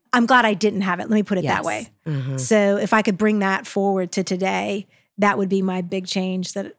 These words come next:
Speaker 1: I'm thankful for, that I didn't have that. That's not probably helpful for people, <laughs> but,
Speaker 2: No,
Speaker 1: but,
Speaker 2: but yes.
Speaker 1: but maybe
Speaker 2: I
Speaker 1: it's
Speaker 2: can't imagine.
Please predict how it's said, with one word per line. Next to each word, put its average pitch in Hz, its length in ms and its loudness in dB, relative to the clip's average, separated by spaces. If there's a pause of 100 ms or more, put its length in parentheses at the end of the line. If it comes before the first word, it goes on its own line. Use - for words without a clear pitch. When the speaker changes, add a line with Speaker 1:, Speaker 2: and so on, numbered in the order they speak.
Speaker 1:
I'm 202 140 0
thankful 202 400 -6
for, - 360 -8 (440)
that 190 100 0
I 190 100 2
didn't 190 480 -4
have 196 200 -2
that. 220 160 -4
That's 254 160 6
not 285 160 2
probably 226 240 2
helpful 196 380 0
for 262 240 -2
people, 262 500 0
<laughs> - 60 -8 (100)
but, - 0 - (100)
Speaker 2:
No, - 180 6
Speaker 1:
but, 311 760 2
Speaker 2:
but 320 340 4
yes. 202 460 2
Speaker 1:
but 339 180 4
maybe 311 280 4
Speaker 2:
I 330 100 4
Speaker 1:
it's 262 120 2
Speaker 2:
can't 208 160 0
imagine. 151 580 -4